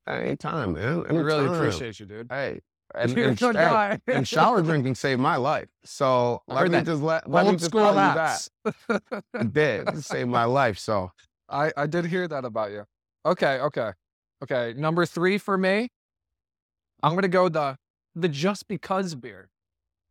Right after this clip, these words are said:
Speaker 2: You like
Speaker 1: Oh,
Speaker 2: that one?
Speaker 1: okay, okay. All right.
Speaker 2: I'm just having beer. It's a Tuesday.
Speaker 1: Yeah,
Speaker 2: Oh, I
Speaker 1: I like
Speaker 2: can't
Speaker 1: that one.
Speaker 2: drink
Speaker 1: I like
Speaker 2: today.
Speaker 1: that one.
Speaker 2: It's a weekday.
Speaker 1: Yeah,
Speaker 2: <laughs>
Speaker 1: see, see?
Speaker 2: Yeah, man, just, like, I feel like drinking.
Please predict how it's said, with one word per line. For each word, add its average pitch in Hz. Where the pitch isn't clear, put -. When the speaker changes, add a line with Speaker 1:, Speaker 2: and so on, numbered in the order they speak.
Speaker 2:
You 123
like 143
Speaker 1:
Oh, 240
Speaker 2:
that 165
one? 196
Speaker 1:
okay, 220
okay. 220
All 151
right. 247
Speaker 2:
I'm 254
just -
having 294
beer. 302
It's 151
a 165
Tuesday. 202
Speaker 1:
Yeah, 175
Speaker 2:
Oh, 220
I 196
Speaker 1:
I -
like 139
Speaker 2:
can't 190
Speaker 1:
that 123
one. 113
Speaker 2:
drink -
Speaker 1:
I 104
like 127
Speaker 2:
today. 196
Speaker 1:
that -
one. -
Speaker 2:
It's 165
a 349
weekday. 262
Speaker 1:
Yeah, 247
Speaker 2:
<laughs> -
Speaker 1:
see, 196
see? 208
Speaker 2:
Yeah, 247
man, 156
just, 165
like, 147
I -
feel 226
like 202
drinking. 175